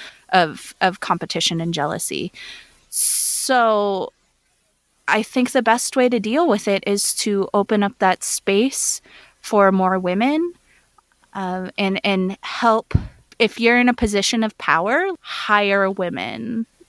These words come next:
Speaker 2: bring women
Speaker 1: Mm.
Speaker 2: in, create those spaces for women. And I know this is kind of falling more in the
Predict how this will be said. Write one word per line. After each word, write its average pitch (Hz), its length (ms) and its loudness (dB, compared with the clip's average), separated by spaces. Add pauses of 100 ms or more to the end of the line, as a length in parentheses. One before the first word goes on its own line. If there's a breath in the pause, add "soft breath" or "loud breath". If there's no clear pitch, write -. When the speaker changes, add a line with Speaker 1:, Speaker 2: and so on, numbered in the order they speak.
(100)
Speaker 2:
bring 190 460 4
women 180 360 2
Speaker 1:
Mm. 202 120 -2
Speaker 2:
in, 156 540 -2 (100)
create 202 600 4
those 196 180 0
spaces 175 600 -2
for 175 440 2
women. 170 600 -2 (500 loud breath)
And 196 160 6
I 202 60 6
know 190 160 6
this 180 220 0
is 180 180 -2
kind 180 240 0
of 175 280 -10 (460)
falling 175 480 2
more 170 240 -2
in 170 200 -4
the 156 320 -4